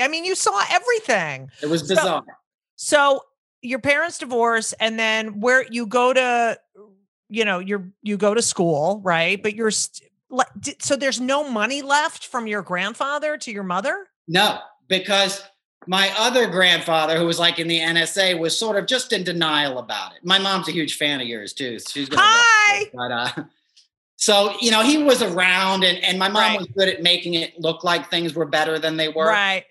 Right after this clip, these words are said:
Speaker 2: You know, we'd go to my grandfather's in Sun-, on Sunday for dinner, you know, in Columbia, Maryland, my maternal
Speaker 1: Right.
Speaker 2: grandfather. And it was like, "Oh, everything's fine."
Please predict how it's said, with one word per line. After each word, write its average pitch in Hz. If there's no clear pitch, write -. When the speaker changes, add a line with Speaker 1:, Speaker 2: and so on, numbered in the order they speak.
Speaker 2:
You 180
know, 185
we'd 196
go 202
to 196
my 180
grandfather's 170
in 160
Sun-, 160
on 151
Sunday 156
for 147
dinner, 143
you 170
know, 156
in 156
Columbia, 151
Maryland, 139
my 135
maternal 185
Speaker 1:
Right. 147
Speaker 2:
grandfather. 135
And 196
it 202
was 190
like, 202
"Oh, 277
everything's 269
fine." 175